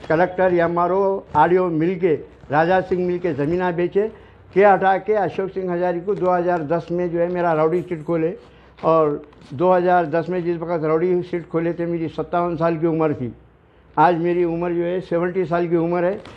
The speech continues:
मेरे को हर वक्त टाउन के ऊपर बुला के बिठा रही है। ज़मीन आप पाँच सौ करोड़ की प्रॉपर्टियाँ बेचे तो है, राजा सिंह बेचे तो है।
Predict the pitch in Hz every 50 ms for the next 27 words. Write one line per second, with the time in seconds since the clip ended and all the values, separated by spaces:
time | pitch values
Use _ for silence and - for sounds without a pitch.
0 | - - 147 151 170 175 170 160 165 151 127 143 175 190 170 175 151 - 185 175
1 | - - 170 170 175 180 165 185 185 170 180 - 180 175 170 147 156 165 170 175
2 | 165 170 165 160 160 160 165 165 170 170 170 170 175 - 143 160 170 175 170 165
3 | 165 - 160 170 175 160 185 180 170 175 175 175 170 170 175 160 - 170 165 160
4 | 160 170 165 151 - 175 185 185 165 170 151 156 160 147 - 135 127 107 - -
5 | - - - _ _ - - - - - - - 190 190 202 202 196 196 196 196
6 | 190 180 170 156 127 135 131 - - 107 98